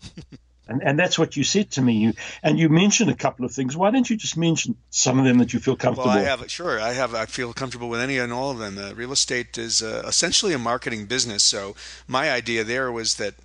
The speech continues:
Speaker 1: I need to take what I know about marketing and still am learning about marketing and, and take it to this real estate, commercial investment real estate venue. So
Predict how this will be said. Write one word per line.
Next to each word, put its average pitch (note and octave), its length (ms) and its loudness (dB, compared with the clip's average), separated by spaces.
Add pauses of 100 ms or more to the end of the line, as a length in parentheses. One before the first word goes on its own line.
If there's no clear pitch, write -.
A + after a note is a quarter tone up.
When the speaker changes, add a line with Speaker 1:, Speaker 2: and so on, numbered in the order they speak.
(100)
Speaker 1:
I A#2+ 140 -10
need B2+ 180 -8
to A2+ 80 -14
take - 460 -2
what B2 260 -2
I A#2 180 -2
know A#2+ 380 -4
about A2+ 320 -4
marketing A2+ 720 -6
and G2+ 320 -10
still A#2+ 260 -2
am G#2+ 180 -6
learning C#3+ 300 -2
about A2 260 -4
marketing G#2+ 460 -10
and, G#2+ 140 -8 (420)
and A#2 180 -6
take C3+ 260 0
it B2+ 120 -12
to C3 220 -4
this A2+ 260 -2
real A2 240 -10
estate, A2 380 -2 (360)
commercial A2+ 800 -8
investment A2+ 520 -4
real G#2 160 -14
estate A2 320 -6
venue. C#3 400 -2
So A2+ 400 0